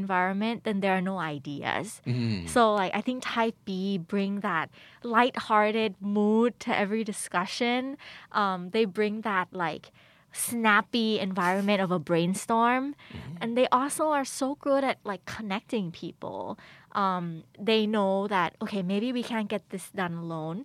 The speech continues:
Speaker 1: So we need A and B, mash them, and then, like, now we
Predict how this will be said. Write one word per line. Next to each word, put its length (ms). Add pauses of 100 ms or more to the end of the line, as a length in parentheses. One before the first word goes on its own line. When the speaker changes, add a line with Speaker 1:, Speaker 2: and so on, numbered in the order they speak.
(180)
Speaker 1:
So 100
we 160
need 220 (220)
A 20 (140)
and 160
B, 60 (680)
mash 640 (100)
them, 240 (180)
and 140
then, 140
like, 160 (120)
now 180
we 40